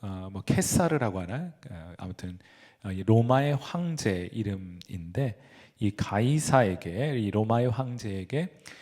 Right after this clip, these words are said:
세금을 납부하는 것이 옳습니까? 옳지 않습니까? 라는 질문을 던지게 됩니다.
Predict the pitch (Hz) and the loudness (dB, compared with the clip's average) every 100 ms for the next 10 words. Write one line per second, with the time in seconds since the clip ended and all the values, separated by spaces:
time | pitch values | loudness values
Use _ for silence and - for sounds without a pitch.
0 | - - 147 151 147 165 175 95 - - | -14 -2 4 6 6 6 6 4 4 6
1 | 123 120 120 113 - 143 143 - 117 135 | 6 6 2 0 0 -2 -4 2 10 10
2 | 156 135 170 160 - - 185 135 117 - | 10 2 0 -2 0 4 4 6 2 2
3 | 113 101 110 98 - 101 101 123 156 160 | -2 -2 -4 -4 -2 -4 -2 -2 -4 -2
4 | 107 90 95 139 180 - 104 87 - - | -2 -2 -2 -2 -4 -4 -6 -6 -10 -12
5 | 87 - 139 104 85 - 87 139 | -10 -10 -8 -6 -6 -10 -4 -4